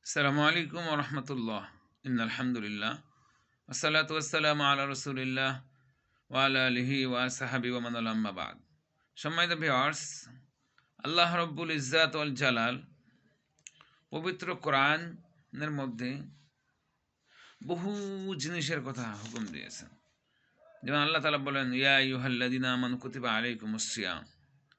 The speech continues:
কামা কুতিবা আলাল্লাযীনা মিন ক্বাবলিকুম লাআল্লাকুম তাত্তাকুন।" হে ঈমানদারগণ, হে বিশ্বাসীগণ, তোমাদের উপর রমজান মাসের সিয়ামকে ফরজ করে দেওয়া হয়েছে।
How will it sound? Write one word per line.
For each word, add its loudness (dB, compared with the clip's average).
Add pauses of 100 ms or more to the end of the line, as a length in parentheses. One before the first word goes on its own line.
(300)
কামা 2
কুতিবা 2
আলাল্লাযীনা 2
মিন -2
ক্বাবলিকুম -4
লাআল্লাকুম -2
তাত্তাকুন।" -16 (1300)
হে 6
ঈমানদারগণ, 2
হে 4
বিশ্বাসীগণ, 0 (640)
তোমাদের 0
উপর -2
রমজান -2
মাসের -4
সিয়ামকে -2
ফরজ -6
করে -8
দেওয়া -10
হয়েছে। -18